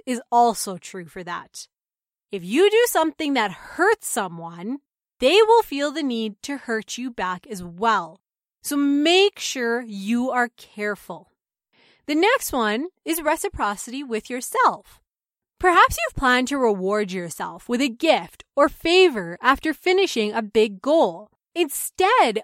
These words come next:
of waiting until the goal is complete, consider buying the gift ahead of time. This stimulates the discomfort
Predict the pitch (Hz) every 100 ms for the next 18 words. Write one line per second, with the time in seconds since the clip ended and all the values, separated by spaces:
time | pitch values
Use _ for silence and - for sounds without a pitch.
0 | 254 226 190 190 247 339 359 311 226 226
1 | 254 220 202 220 226 220 - 190 175 -
2 | 330 359 196 - - _ _ _ _ -
3 | 302 277 - 349 415 339 - - 247 277
4 | 320 294 269 202 214 208 - - 233 -
5 | 240 269 262 - 185 180 214 233 _ _
6 | _ _ 339 349 - - 370 415 494 370
7 | 262 233 - 233 254 233 - - - 285
8 | 349 _ 208 175